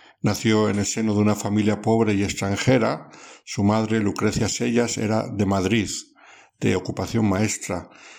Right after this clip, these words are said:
y el padre, Władysław Brzezinski, que era natural de Poznań, en Polonia, tenía un certificado de técnico en mecánica y emigró a España en busca de trabajo, concretamente a Madrid, donde conoció a Lucrecia, con quien formó un hogar.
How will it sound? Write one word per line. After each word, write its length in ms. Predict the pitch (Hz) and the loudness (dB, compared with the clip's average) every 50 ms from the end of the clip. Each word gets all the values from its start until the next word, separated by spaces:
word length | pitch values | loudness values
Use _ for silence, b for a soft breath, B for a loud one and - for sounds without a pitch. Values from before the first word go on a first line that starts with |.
| B | B
y 80 | B 135 | B 0
el 120 | 123 127 | 0 0
padre, 280 | - 131 127 123 131 131 | 0 -2 -2 0 0 0
Władysław 760 | 120 117 110 107 104 101 98 98 90 - - 117 113 110 - | 2 2 2 2 2 0 0 -2 -2 -2 -2 0 -2 -2 -2
Brzezinski, 720 | - 98 95 - - 120 107 101 - - - - 101 98 - | -4 -4 -4 -2 -2 -2 -2 -2 -4 -6 -8 -8 -8 -8 -6
que 120 | - 104 | -4 -2
era 220 | 101 101 104 101 98 | -2 0 0 0 0
natural 720 | 98 95 90 - - _ _ - - 101 98 98 101 92 | -2 -4 -6 -8 -12 _ _ -4 -2 0 0 0 0 0
de 100 | 95 92 | -2 -4
Poznań, 680 | - - 110 107 92 - 101 92 92 90 90 87 87 - B B B B B | -2 0 -2 -2 -2 -2 -4 -4 -4 -4 -4 -6 -8 -12 B B B B B
en 160 | - 92 92 | -4 -4 -4
Polonia, 640 | - 104 101 104 107 104 101 95 92 95 101 104 - B B B B B B B B B B B | -2 0 0 0 2 2 0 0 0 -2 -4 -6 -10 B B B B B B B B B B B
tenía 200 | - 110 107 113 | 0 2 2 2
un 60 | 113 | 2
certificado 720 | - 127 107 - 113 98 110 104 - 113 113 113 113 107 104 | 0 -2 -4 -4 -2 0 0 -2 -2 -2 -2 -2 0 0 0
de 80 | 98 | -2
técnico 460 | 85 - 113 110 113 107 101 - - | 0 0 0 2 2 2 0 0 -2
en 80 | 101 98 | -2 0
mecánica 840 | 98 92 - - 123 117 107 101 - - 113 123 135 135 - - - B B B B B B B B | 0 -2 -2 -2 0 0 0 0 0 -2 -2 -2 -2 -6 -10 -18 -20 B B B B B B B B
y 100 | - 110 | 2 4
emigró 540 | 107 104 101 107 113 120 117 117 117 - 117 | 4 4 4 4 4 4 4 2 2 0 -2
a 60 | 120 | -4
España 580 | - - - - - 123 127 123 113 110 107 | -4 -4 -6 -4 -4 -2 -2 0 2 2 2
en 100 | 104 101 | 2 2
busca 280 | 98 110 107 - - 123 | 2 0 0 0 -2 -2
de 80 | 107 101 | -2 -2
trabajo, 480 | - 98 98 113 139 131 - 113 98 | 0 0 0 0 0 -2 -4 -8 -6
concretamente 580 | - - 98 92 104 98 - 104 107 107 107 120 | -4 -4 -4 -2 -2 -2 -2 -2 -2 0 0 0
a 40 | 104 | -2
Madrid, 420 | 101 92 95 101 113 104 - B B B B B B B | -2 0 0 0 0 0 -2 B B B B B B B
donde 200 | 113 107 104 104 | 0 0 2 2
conoció 360 | 110 110 110 107 107 120 120 | 2 2 0 0 0 0 0
a 40 | 117 | 0
Lucrecia, 540 | 113 110 - 104 98 98 92 - - 101 | 0 0 0 0 -2 -2 -2 -2 -4 -4
con 160 | - - 101 101 | -4 -4 -6 -4
quien 240 | - 104 98 95 | -4 -4 -4 -4
formó 400 | 92 - 101 98 95 95 98 95 | -2 -4 -4 -2 -2 -2 -2 -2
un 200 | - - 110 98 | -2 -2 -2 -2
hogar. 440 | 95 92 87 92 98 95 - - - | 0 0 -2 -2 -2 -2 -4 -8 -18